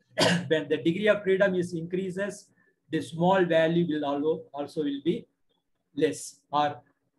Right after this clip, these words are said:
the medium size will be very more, right? That way you can go for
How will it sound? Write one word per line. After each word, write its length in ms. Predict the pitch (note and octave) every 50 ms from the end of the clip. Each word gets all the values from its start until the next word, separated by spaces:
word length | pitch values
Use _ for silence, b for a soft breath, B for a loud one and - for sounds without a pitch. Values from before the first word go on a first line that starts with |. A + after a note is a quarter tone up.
| _ _ _ - -
the 120 | D#3 D#3
medium 380 | C3+ D3+ F3 F#3+ F#3 F3 F3 E3+
size 280 | - D#3 D3+ C#3+ -
will 160 | D3+ C#3 C3+ C3+
be 100 | D3+ D3
very 360 | C#3 D3 D3 F#3+ A#3+ E3+ F3 - _ _ _ _ _ _ _ _ _ _ _ _ _ _ _ -
more, 280 | D3+ D3 C#3 B2 A#2 - _ _ _ _ _ _ _ _ -
right? 240 | D3+ D#3+ E3 E3 A#2+
That 260 | C#3+ D3 C#3+ C#3+ -
way 180 | - F3 F3+ F3+
you 160 | D#3+ C#3+ C#3+
can 200 | - C#3 C3+ C3
go 180 | C3 D3+ D3+ D3+
for 240 | - D3 D#3+ D#3+ D#3